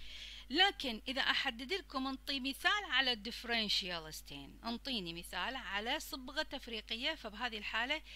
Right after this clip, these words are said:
لازم تكتب هنا اللي هي أكثر شيء راح تستعملوها إن شاء الله هي الجرام ستين، مثل ما شرحناها واشتغلتوها.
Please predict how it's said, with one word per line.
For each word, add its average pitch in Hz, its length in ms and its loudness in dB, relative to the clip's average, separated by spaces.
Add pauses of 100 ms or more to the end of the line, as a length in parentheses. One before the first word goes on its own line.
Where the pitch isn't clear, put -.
(140)
لازم 196 320 -2
تكتب 247 400 -10
هنا 226 420 -4 (360)
اللي 214 200 -6
هي 233 300 -4 (280)
أكثر - 480 -4
شيء - 260 2
راح 196 80 -2
تستعملوها 196 840 -6
إن 220 40 -6
شاء - 240 -2
الله 240 220 -2 (260)
هي 208 200 -4
الجرام 220 680 0
ستين، 185 520 -6 (300)
مثل 233 280 -6
ما 233 140 -4
شرحناها 233 600 -2
واشتغلتوها. 196 1120 -8